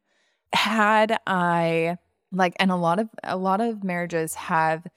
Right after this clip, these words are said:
experienced infidelity where they go on to see their actual glory days after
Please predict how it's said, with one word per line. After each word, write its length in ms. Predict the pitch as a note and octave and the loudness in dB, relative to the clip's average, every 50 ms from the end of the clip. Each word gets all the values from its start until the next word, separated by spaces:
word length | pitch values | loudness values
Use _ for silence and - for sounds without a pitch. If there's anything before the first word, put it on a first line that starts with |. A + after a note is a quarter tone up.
| _ _ _ _ _ _ - | _ _ _ _ _ _ -10
experienced 640 | - F3+ - - - C4 C4+ C4 A#3 G3+ F#3 - - | -8 -6 -6 -2 0 2 2 4 2 0 -2 -2 -4
infidelity 580 | F3+ E3 F3 D#3+ D3+ D3+ D#3 D3+ E3 E3+ D#3+ G2+ | -6 -4 0 0 0 0 0 -4 -4 -6 -6 -8
where 180 | - - F#3 | -6 -4 -2
they 120 | F3+ F3 F3 | 0 0 0
go 280 | E3+ F#3 F3+ F#3 F3+ | 2 2 2 2 2
on 200 | E3+ E3+ E3 D#3+ E3 | 2 0 -2 -2 -4
to 120 | - E3+ | -8 -8
see 160 | - - F3 | -6 -6 -4
their 160 | E3 D#3+ D#3 - | -2 -2 0 2
actual 460 | - D3 D#3 - - - E3+ E3+ E3+ | 2 0 0 0 -6 -10 -6 -6 -8
glory 400 | F3 - D#3+ D3+ D3 C#3+ D3 D3+ | -6 -6 -6 -4 -4 -4 -4 -4
days 380 | - - F#2 F#2 F#2+ - - - _ - | -4 -4 -4 -4 -6 -8 -12 -14 _ 0
after 680 | C#3+ D3+ D#3+ D3+ - - - - D2+ - - - A#3 - | 2 2 2 0 -4 -12 -10 -10 -8 -6 -6 -6 -8 -8